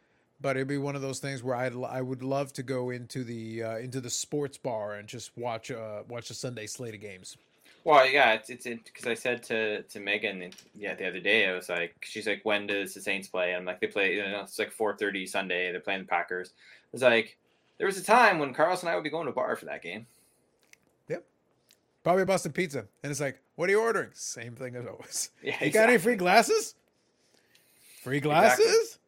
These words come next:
Speaker 1: What
Speaker 2: I
Speaker 1: do you
Speaker 2: miss those
Speaker 1: think?
Speaker 2: free glasses.
Speaker 1: Well, there was, uh, the free swag was, uh, I was explaining that story to somebody. It's like, "Dude, it was all about the free swag."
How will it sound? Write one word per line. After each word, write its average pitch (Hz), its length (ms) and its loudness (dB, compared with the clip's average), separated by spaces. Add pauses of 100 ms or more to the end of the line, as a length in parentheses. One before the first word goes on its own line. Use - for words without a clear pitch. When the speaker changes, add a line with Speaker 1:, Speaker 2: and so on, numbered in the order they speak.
(160)
Speaker 1:
What 214 100 4
Speaker 2:
I 196 40 10
Speaker 1:
do 226 40 4
you 285 60 4
Speaker 2:
miss - 80 2
those - 120 6
Speaker 1:
think? 160 100 4
Speaker 2:
free 127 100 0
glasses. 107 560 -2 (720)
Speaker 1:
Well, 190 140 0
there 220 100 2
was, 185 160 2
uh, 185 60 -2
the 160 120 -6
free 220 180 -4
swag 180 320 0
was, 147 200 -2
uh, 135 300 -4
I 156 60 2
was 151 120 2
explaining 156 340 -2
that 135 120 -4
story 147 260 -2
to 131 60 -6
somebody. 123 280 -6
It's 120 120 -6
like, 120 160 -8 (200)
"Dude, 156 180 -2
it 147 40 0
was 135 80 -2
all 143 100 -2
about 127 100 -8
the 117 60 -12
free 117 160 -12
swag." 104 340 -12